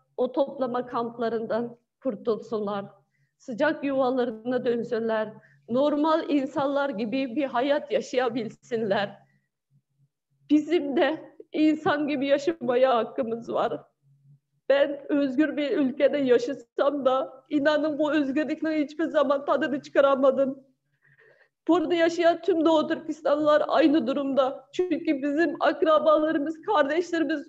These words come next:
o şeyleri yaşarken biz hiçbir zaman burada rahat oturamayız, rahat yaşayamayız.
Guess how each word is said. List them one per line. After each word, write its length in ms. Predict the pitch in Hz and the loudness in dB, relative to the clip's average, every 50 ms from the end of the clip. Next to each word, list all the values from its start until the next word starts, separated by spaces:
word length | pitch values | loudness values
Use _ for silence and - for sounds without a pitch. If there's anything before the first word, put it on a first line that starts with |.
| _ _ - | _ _ -2
o 180 | 311 311 339 | 0 2 2
şeyleri 600 | 330 - - 320 320 320 311 311 311 320 320 294 | 2 0 0 0 2 4 4 6 6 6 4 4
yaşarken 840 | 294 285 269 277 - 320 285 320 339 311 330 320 294 294 - - - - - _ _ _ _ _ _ _ _ - - - _ _ _ _ _ | 4 4 2 4 2 2 2 2 0 0 -2 -4 -2 0 0 -2 -2 -8 -14 _ _ _ _ _ _ _ _ -20 -20 -20 _ _ _ _ _
biz 200 | 302 403 403 - | 2 2 4 4
hiçbir 420 | 320 320 320 311 - 320 381 392 | 4 4 4 2 2 2 4 4
zaman 480 | 370 277 269 320 302 320 330 330 294 302 | 4 4 4 2 4 6 4 4 4 2
burada 240 | 320 311 262 339 330 | 2 2 2 2 2
rahat 360 | 311 285 339 330 - - - | 2 2 2 0 -2 -2 0
oturamayız, 760 | - 330 254 - 311 311 320 311 269 269 294 302 302 285 - | -2 -2 0 0 2 4 4 4 4 4 2 2 2 -2 2
rahat 440 | 294 285 285 330 370 370 - - 370 | 4 4 4 4 2 0 -2 -2 2
yaşayamayız. 960 | 277 247 - 226 - 311 359 311 302 302 269 254 254 247 208 151 - - - | 2 2 2 2 4 4 4 4 4 2 0 0 0 -2 -4 -6 -6 -10 -18